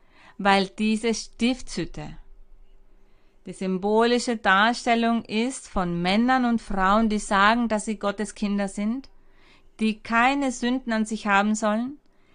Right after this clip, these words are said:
um somit in Gemeinschaft mit Gott zu leben. Wenn dem nicht so ist, dann bestraft Gott.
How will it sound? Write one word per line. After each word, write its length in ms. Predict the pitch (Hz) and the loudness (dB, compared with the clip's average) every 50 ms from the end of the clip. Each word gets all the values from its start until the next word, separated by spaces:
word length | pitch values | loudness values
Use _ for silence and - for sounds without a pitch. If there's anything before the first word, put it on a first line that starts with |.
| _ _ _ | _ _ _
um 240 | - - 208 220 214 | -4 0 2 2 2
somit 400 | 214 233 226 240 254 269 262 254 | 2 2 0 0 0 -2 -2 -2
in 160 | - 226 220 | 0 0 2
Gemeinschaft 720 | 214 226 220 220 214 240 277 339 339 - 214 180 - - | 2 2 2 4 2 2 0 -2 -2 0 -2 -2 -2 -2
mit 180 | 180 175 - - | -6 -6 -6 -4
Gott 220 | - 175 170 - | -4 -4 -4 -4
zu 80 | - 185 | -8 -8
leben. 460 | 170 160 160 151 147 - 151 - 165 - - - - - - - - - - - - - - - | -8 -8 -8 -10 -10 -10 -12 -12 -14 -16 -20 -20 -20 -20 -20 -20 -20 -20 -20 -20 -20 -20 -20 -12
Wenn 180 | - 175 170 175 | -6 -4 -4 -2
dem 200 | 170 185 185 190 | 0 0 0 2
nicht 200 | 208 226 226 - | 0 0 -2 -4
so 100 | - 269 | -6 -6
ist, 340 | 254 247 - 175 - - - | -4 -4 -4 -6 -8 -4 -4
dann 120 | 190 185 | -4 -2
bestraft 560 | 165 180 175 - - 190 185 190 214 220 - | -2 -4 -6 -4 -2 2 4 4 4 2 0
Gott. 260 | - 359 - - - | -4 -4 -4 -4 -6